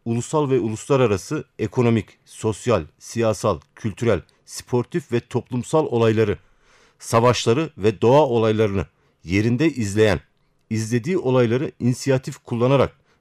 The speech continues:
meslek etiği ve habercilik kuralları içinde görüntüleyen, çektiği görüntülerin en kısa sürede yayına ulaşmasını sağlayan kişi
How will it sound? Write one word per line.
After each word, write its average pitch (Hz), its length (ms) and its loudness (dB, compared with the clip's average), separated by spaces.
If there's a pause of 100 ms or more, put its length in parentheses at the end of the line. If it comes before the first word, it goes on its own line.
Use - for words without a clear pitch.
meslek 104 460 -2
etiği 135 300 -4
ve 107 100 2
habercilik 117 580 -2
kuralları 98 360 -2
içinde 90 480 -6
görüntüleyen, 113 720 -2 (480)
çektiği 147 460 -4
görüntülerin 113 600 0 (360)
en 180 180 6
kısa - 280 -2
sürede 95 300 -4
yayına 127 380 2
ulaşmasını 110 640 -4
sağlayan 139 540 -2
kişi - 400 -8